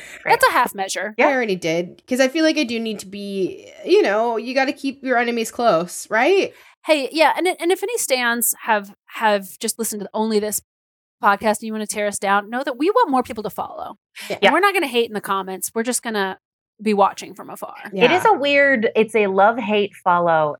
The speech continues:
Speaker 1: Um, I'll never stop. I don't agree with, you know, the no refined carbs for
Speaker 3: Mm-hmm.
Speaker 1: your poor eleven-year-old daughter, things like that. Um, but I can't get enough of it. It's, it is entertaining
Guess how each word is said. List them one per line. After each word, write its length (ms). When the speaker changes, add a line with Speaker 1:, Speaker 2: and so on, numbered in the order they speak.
Speaker 1:
Um, 560
I'll 120
never 280
stop. 340
I 80
don't 220
agree 280
with, 320
you 140
know, 240
the 220
no 200
refined 440
carbs 460
for 160
Speaker 3:
Mm-hmm. 80
Speaker 1:
your 120
poor 320
eleven-year-old 600
daughter, 500
things 180
like 180
that. 260
Um, 500
but 280
I 100
can't 340
get 120
enough 320
of 120
it. 200
It's, 380
it 120
is 200
entertaining 840